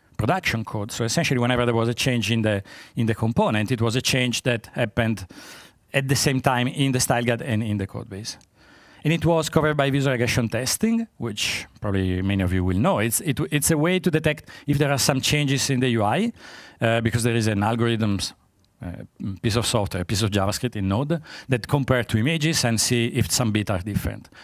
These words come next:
and highlights with this purple area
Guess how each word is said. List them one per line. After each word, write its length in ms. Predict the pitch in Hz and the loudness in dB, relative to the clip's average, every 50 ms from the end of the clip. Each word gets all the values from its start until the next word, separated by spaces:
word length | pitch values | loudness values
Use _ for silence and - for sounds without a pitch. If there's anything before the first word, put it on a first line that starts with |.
| - - | -8 -2
and 120 | 120 113 | 0 0
highlights 540 | 117 120 117 113 107 104 107 104 - - - | 2 2 2 4 2 2 2 0 0 -2 -2
with 260 | - 120 104 98 98 - - - | -2 -2 -2 -2 -2 -6 -16 -12
this 180 | - 107 101 - | -8 -6 -6 -4
purple 400 | - 107 101 90 - 95 98 - - | -4 -4 -4 -2 -2 -2 -2 0 0
area 400 | 117 113 127 107 101 110 147 | 0 0 2 2 0 0 -2